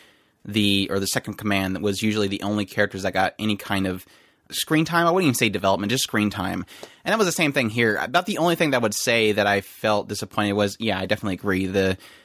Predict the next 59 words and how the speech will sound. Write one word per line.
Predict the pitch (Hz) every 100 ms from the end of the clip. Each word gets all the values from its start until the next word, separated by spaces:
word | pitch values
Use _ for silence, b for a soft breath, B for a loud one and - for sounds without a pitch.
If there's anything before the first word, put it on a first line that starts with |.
| B
the | - 101
quote-unquote | - 113 107 110 104
antagonist | 98 - 131 123 113 98 -
of | 104 98 92 -
this | - 101 -
particular | - - 101
movie | 107 123 110 101 - b b b b
really | 123 143 135
didn't | 113
get | 104
much | 92 95 101
out | 87
of | 82
her. | 101 -
And | - 107
she | 127
was | 123
a | 107
new | 104
character. | - 107 101 107
We'd | 101
never | 104 101
seen | - 113
her | 113
before. | 110 117 110 107
She | 107 101
was | 95
from | 101 95
a |
university, | 95 92 104 107 - 110 110 107 b b b b
and | 98
that | 95
was | 95 -
the | 98
whole | 101 98
s-, | - _ _ -
deal | 101 92
with | 95 - -
her | 98 101
being | 92 95 95
a |
huge | 90 98 92
challenge. | - 98 98 98 98 - B B B B -
Uh, | 92 90
but | 120
the | 175
other | 220
characters | 240 214 196
I, | 165 170 -
I | 127
really | 131 123 131
don't | 131 117
mind | 120 120 101
because | 90 - 104
it | 107 107
really | 110 113
does | 104 101
just | 104 -
spotlight | - 104 90 95 95 - -